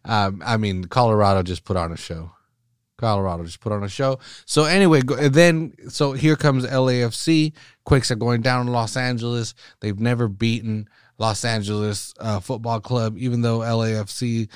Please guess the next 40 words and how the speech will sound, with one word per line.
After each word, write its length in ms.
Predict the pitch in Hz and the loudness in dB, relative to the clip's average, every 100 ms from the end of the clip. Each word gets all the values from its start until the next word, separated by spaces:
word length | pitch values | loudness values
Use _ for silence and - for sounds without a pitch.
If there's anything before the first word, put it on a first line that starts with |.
| - - | -20 -6
is 160 | 98 - | -4 -4
struggling 1080 | - - - 110 123 139 135 143 143 139 | -6 -8 -6 2 6 6 4 4 4 2
right 160 | 123 120 | 2 0
now. 140 | 117 | 0
They're 360 | 110 107 113 110 | -2 -4 -4 -4
sitting 380 | - - 113 113 | -4 -6 -6 -4
in 160 | 104 | -6
seventh 460 | - - 117 113 - | -4 -4 -2 -2 -6
place 380 | - 113 107 - | -6 -4 -4 -6
even 260 | 117 110 110 | -6 -6 -4
after 380 | 104 104 104 | -6 -6 -6
that 200 | 101 92 | -6 -8
loss 460 | 90 101 104 104 - _ _ _ _ _ _ _ _ _ - | -8 -4 -4 -6 -12 _ _ _ _ _ _ _ _ _ -12
to 140 | - 113 | -6 -4
San 260 | 120 107 | -2 0
Jose. 420 | 101 95 98 95 98 - _ _ - | -2 -2 -4 -4 -8 -20 _ _ -6
Um, 540 | 110 104 98 98 92 _ _ 104 117 - _ _ 107 113 110 _ _ _ _ _ _ _ _ _ - | -2 0 -2 -4 -10 _ _ -18 -18 -20 _ _ -20 -20 -20 _ _ _ _ _ _ _ _ _ -12
the 220 | 127 127 | -2 -2
Quakes 240 | - 139 127 | 2 2 2
had 120 | 123 | 2
never 200 | 127 113 | 2 2
beat 220 | 113 98 | 0 0
'em. 160 | 120 - _ _ - | -4 -18 _ _ -8
I 120 | 107 | -2
mean, 320 | 104 107 107 | 0 0 0
that, 200 | 113 113 | -2 -2
that's 200 | 120 117 | -2 -4
all 260 | - 123 120 | -4 -2 0
you 140 | 117 | 0
needed 260 | 113 107 101 | 0 -2 -4
to 100 | 101 | -6
say. 380 | - 98 87 95 _ _ _ _ _ _ _ _ _ - | -6 -6 -8 -12 _ _ _ _ _ _ _ _ _ -6
That, 180 | 104 104 | -4 -4
that's 180 | 104 | -6
all 200 | - 120 | -2 0
you 80 | 120 | 0
needed 320 | 113 110 107 | 0 -2 -4
to 120 | 98 101 | -12 -14
say 380 | - 104 101 | -8 -4 -4
of, 240 | - 95 | -4 -6